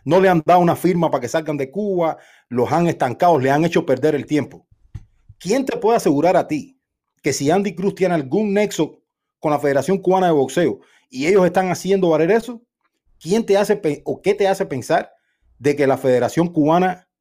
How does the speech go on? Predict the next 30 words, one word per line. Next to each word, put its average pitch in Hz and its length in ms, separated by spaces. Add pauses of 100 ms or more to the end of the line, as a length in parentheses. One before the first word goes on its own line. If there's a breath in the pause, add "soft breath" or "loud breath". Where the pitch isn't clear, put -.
(280)
y 156 120
de 127 140
Golden 156 340
Ring 170 180
Promotion, 151 580 (220)
que 107 140
son 160 480 (760)
partes 170 420
indisolubles 156 640
aquí, 175 340 (500)
no 127 460
van 170 320
a 147 100
demorar 127 640 (220)
todo 175 240
este 165 160
proceso? 127 560 (180)
Y 156 120
probablemente, 202 920 (720)
eh, - 100 (200)
como 117 240
decimos 190 320
en 175 60
Cuba, 175 260
probablemente 175 400
el 175 100
dinero 175 320
ni 175 100
les 131 140
interese. 117 580